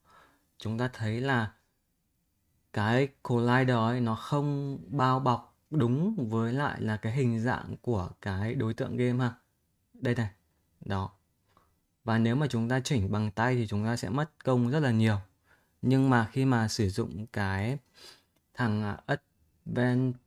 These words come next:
Polygon Collider này thì chúng ta có thể dễ dàng chúng ta chỉnh sửa ha.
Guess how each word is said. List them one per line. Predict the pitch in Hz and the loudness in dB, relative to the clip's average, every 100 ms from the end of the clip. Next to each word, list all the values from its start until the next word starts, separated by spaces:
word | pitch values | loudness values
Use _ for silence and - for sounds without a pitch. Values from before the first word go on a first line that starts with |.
| - | -12
Polygon | - 127 123 120 120 110 107 107 | -4 0 2 2 2 2 0 -4
Collider | - 110 107 113 120 120 | -6 -4 0 0 0 0
này | 117 101 | 0 -2
thì | 98 | -2
chúng | 101 101 | -4 -4
ta | 110 120 - - - _ - | -4 -6 -10 -20 -20 _ -10
có | 110 | -6
thể | 143 101 92 | 0 0 0
dễ | 98 95 120 | -2 -2 0
dàng | 131 113 107 | 0 2 0
chúng | 101 104 | -2 -2
ta | 113 | -2
chỉnh | 113 107 | -2 -2
sửa | 98 - | -2 -2
ha. | 101 95 110 | -2 -2 -6